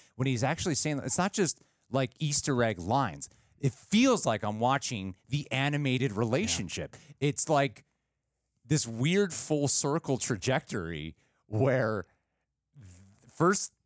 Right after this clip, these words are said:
Speaker 1: the live action Hayden Christensen cast, okay, we're gonna draw him in the likeness of him. He's gonna do some of his own inspiration, but really do his own thing.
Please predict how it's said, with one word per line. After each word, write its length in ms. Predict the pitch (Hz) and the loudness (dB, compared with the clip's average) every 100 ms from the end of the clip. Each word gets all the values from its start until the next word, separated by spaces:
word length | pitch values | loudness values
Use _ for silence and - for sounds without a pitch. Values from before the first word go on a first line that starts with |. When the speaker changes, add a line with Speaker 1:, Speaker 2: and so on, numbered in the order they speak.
| _ | _
Speaker 1:
the 100 | 170 | 2
live 280 | 147 151 147 | 4 4 4
action 400 | 147 143 - 147 | 4 2 0 -2
Hayden 300 | 120 151 151 | 0 0 0
Christensen 460 | 147 135 143 131 123 | 0 -2 -2 -4 -2
cast, 300 | 127 123 117 | 0 0 0
okay, 200 | 127 127 | -2 -2
we're 120 | 113 | 0
gonna 180 | 120 117 | 0 -2
draw 300 | 98 131 135 | 0 2 2
him 200 | 147 127 | 2 0
in 80 | 120 | 0
the 80 | 113 | 0
likeness 540 | 107 127 - 123 - | 2 0 0 -2 0
of 180 | 131 120 | 2 2
him. 140 | 120 117 | 0 -2
He's 140 | 110 | -2
gonna 160 | 120 113 | -2 -2
do 160 | 120 | -2
some 180 | 113 123 | -2 0
of 100 | 113 | 0
his 100 | 104 | 0
own 160 | 117 113 | -2 -2
inspiration, 420 | 110 117 107 113 | -4 -2 -2 -2
but 80 | 101 | -2
really 220 | 110 110 | -2 0
do 160 | 110 104 | 0 -2
his 140 | 101 | 0
own 180 | 107 104 | -2 -2
thing. 280 | 127 123 | -2 -2